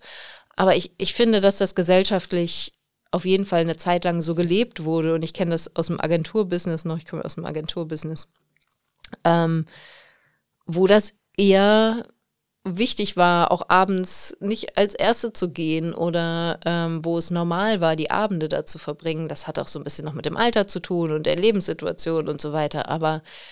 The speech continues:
wo ich mir auch denke, wie bescheuert eigentlich. Also ich hatte damals schon gedacht, dass die Agentur, für die ich gearbeitet habe, dass wir im Vergleich zu anderen Agenturen schon super viel Freizeit hatten und auch am Wochenende nicht gearbeitet haben oder ganz selten und so.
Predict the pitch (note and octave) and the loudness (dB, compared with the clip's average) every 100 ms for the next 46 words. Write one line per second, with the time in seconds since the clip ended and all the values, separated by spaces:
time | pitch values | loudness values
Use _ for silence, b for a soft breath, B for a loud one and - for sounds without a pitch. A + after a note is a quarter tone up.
0 | B _ - C3+ - - E3 E3 F#3 D#3 | B _ -8 -6 -6 -6 -4 -4 -6 -8
1 | - _ E3+ D#3+ - - - A#3 F#4+ - | -14 _ -8 -4 -2 -2 -4 -4 -4 -6
2 | - - - - D3+ - E3+ D#3+ - - | -8 -12 -12 -14 -14 -4 -2 0 -2 -4
3 | D#3 F#3+ F3+ F3 A#3+ A3+ - E3+ D#3+ D#3+ | -2 -2 0 2 2 0 -2 -2 -4 -6
4 | - - D#3+ E3 D#3+ G3 F#3 E3 D3+ D3+ | -6 -6 -4 -6 -6 -8 -8 -10 -8 -6
5 | D3+ D#3 D#3 D#3 D#3 D#3 D3 D#3+ D#3 D#3 | -4 -4 -6 -8 -10 -8 -8 -6 -4 -4
6 | - D3+ D#3+ C#3+ - - - - C#4+ C#4+ | -6 -10 -12 -10 -8 -8 -8 -4 0 0
7 | G3 - D#3 D#2 - D3 - F3 E3+ F3 | 0 -2 -4 -4 -6 -6 -6 -6 -6 -8
8 | A3+ C#4 C#4 C4 - A3+ - - - G#3+ | -4 -2 -2 -2 -2 -4 -2 -2 0 0
9 | G3+ F3 E3+ D#3 D#3+ - - - - G3 | 0 -2 -4 -4 -6 -8 -12 -14 -12 -8
10 | A#3 A#3 F3+ F3 F3 E3+ - D#3+ D#3+ D3+ | -4 -2 -2 -2 -4 -6 -6 -4 -4 -6
11 | - D3 D#3+ D#3 - D#3 D#3 E3 F#3 F#3+ | -8 -8 -8 -8 -8 -6 -2 0 2 0
12 | F#3 E3 F3 - | -2 -8 -6 -4